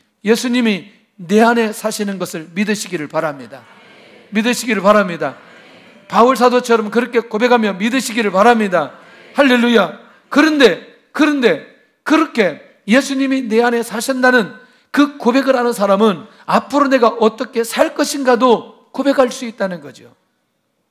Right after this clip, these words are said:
이해되시나요? 예수님이 내 안에 사신다. 예수님이 내 안에 사신다. 이제는 하나님의 아들 예수 그리스도를 믿는 믿음 안에서 사는 것이 내 앞으로의 삶이고 내 앞으로의 비전이다.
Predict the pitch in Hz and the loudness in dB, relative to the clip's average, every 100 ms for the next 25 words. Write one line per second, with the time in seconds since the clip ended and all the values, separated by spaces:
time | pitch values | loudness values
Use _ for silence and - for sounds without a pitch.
0 | _ 220 254 247 233 226 233 269 - - | _ 0 2 2 0 2 2 0 -4 -20
1 | - - 254 269 294 294 294 302 220 262 | -18 0 0 2 -2 0 -2 -4 0 4
2 | 269 277 254 226 226 190 143 - - 214 | 4 2 -2 -4 0 0 0 -6 -12 -2
3 | 262 269 285 294 269 262 254 254 240 254 | 0 0 0 0 2 0 0 -2 -4 -6
4 | 247 185 - 247 269 311 294 214 - - | 0 0 0 2 4 4 2 0 -4 -16
5 | - 277 285 285 277 247 262 208 190 285 | -4 0 0 0 2 2 0 -2 0 0
6 | 277 277 277 - 254 226 262 311 320 294 | 0 -2 -4 -4 -4 0 2 2 2 0
7 | - - - 254 277 277 262 254 247 233 | -4 -10 0 2 4 2 0 -2 -6 -8
8 | 202 208 190 175 208 165 123 - _ 208 | -6 -4 -4 -4 -4 -4 -8 -16 _ 2
9 | 277 254 269 254 254 226 214 220 208 190 | 4 4 0 -4 -4 -2 -2 -2 -2 -2
10 | 196 226 233 254 254 202 - - - 233 | 0 0 0 -2 2 2 0 -14 -4 -2
11 | 214 233 214 202 185 147 - | 2 4 4 4 4 2 -10